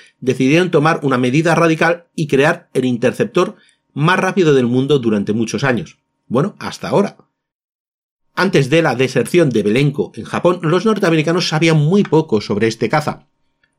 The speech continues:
Y cuidado que eso no le fue nada mal al Pentágono, ya que utilizó este avión como excusa, como comodín,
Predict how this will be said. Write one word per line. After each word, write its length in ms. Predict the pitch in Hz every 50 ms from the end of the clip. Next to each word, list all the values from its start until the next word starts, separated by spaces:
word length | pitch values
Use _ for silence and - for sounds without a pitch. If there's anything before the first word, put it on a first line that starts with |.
| _ _ _ _ _ _ _
Y 300 | - 117 110 104 - -
cuidado 400 | _ - 117 104 120 147 202 196
que 140 | - 147 139
eso 180 | 147 - 196
no 200 | 175 165 160 175 185
le 100 | 190 156
fue 200 | - - 160 175
nada 260 | 165 160 160 143 113
mal 180 | 127 151 170
al 120 | 156 127 127
Pentágono, 500 | 127 110 120 - 196 202 175 120 104 113
ya 160 | 131 160 170
que 140 | - 220 - -
utilizó 520 | 175 147 - 143 131 127 127 - 196 196
este 300 | 190 - - - 220 202
avión 460 | 185 175 196 196 190 208 240 - _ _
como 240 | _ - 131 120 123
excusa, 520 | 117 - - - 226 214 - 233 - -
como 280 | - 170 151 139 135 131
comodín, 520 | - 123 120 117 117 151 190 208 233 -